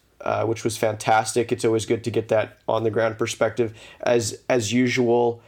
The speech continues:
it seems that, uh, you know, in Turkey, there's a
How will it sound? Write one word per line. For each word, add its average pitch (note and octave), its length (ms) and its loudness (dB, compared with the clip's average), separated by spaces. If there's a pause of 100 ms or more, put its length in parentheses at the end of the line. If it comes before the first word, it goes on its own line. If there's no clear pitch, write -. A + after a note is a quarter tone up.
(220)
it A#2+ 180 0
seems A#2 360 0
that, A2 420 0
uh, G#2+ 320 0 (1700)
you C3 100 2
know, A2+ 120 4
in A2 100 0
Turkey, C3 400 2
there's A#2 500 0 (640)
a A2 420 -2